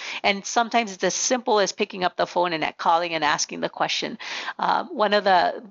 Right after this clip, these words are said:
my favorite stories that I'll never forget is I was reading a, a journal one day, and it was called Insulin Journal. And I remember just even opening the, the front page and looking at all of the editors, and all of them were M Ds, every single one of them. And I'm like, "Wow, I'm surprised they don't even have a pharm D,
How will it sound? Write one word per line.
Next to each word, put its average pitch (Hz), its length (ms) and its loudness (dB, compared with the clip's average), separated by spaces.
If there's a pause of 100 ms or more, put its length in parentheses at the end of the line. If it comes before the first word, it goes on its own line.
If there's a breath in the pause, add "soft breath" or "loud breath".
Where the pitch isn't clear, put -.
my 196 120 4
favorite 190 420 0
stories 170 460 0
that 165 120 2
I'll 170 100 4
never 175 240 2
forget 160 340 0
is 165 160 0
I 190 180 4
was 185 220 0
reading 214 320 0
a, 185 240 4
a 180 60 0
journal 165 420 0
one 160 220 -4
day, 151 220 -2 (380 loud breath)
and 190 120 0
it 180 100 0
was 196 140 0
called 180 240 0
Insulin 185 540 -2
Journal. 160 440 -2
And 175 180 2
I 180 40 4
remember 190 380 0
just 254 220 -2
even 247 200 2
opening 196 480 0
the, 165 360 2
the 160 300 4
front 190 320 -2
page 175 300 0
and 165 100 0
looking 175 300 -2
at 165 140 2
all 170 260 2
of 165 80 -2
the - 200 -2
editors, 165 500 0
and 180 120 -2 (100)
all 294 220 8
of 285 100 4
them 208 220 -2
were 185 140 4
M 180 220 2
Ds, - 400 -8
every 233 220 2
single 214 340 0
one 170 140 2
of 160 80 0
them. 165 140 -2
And 190 40 4
I'm 202 100 0
like, 220 140 -4
"Wow, 320 200 6
I'm 208 160 2
surprised 240 440 0
they 220 40 2
don't 214 160 2
even 208 160 0
have 185 180 2
a 180 100 0
pharm 160 360 0
D, - 220 -10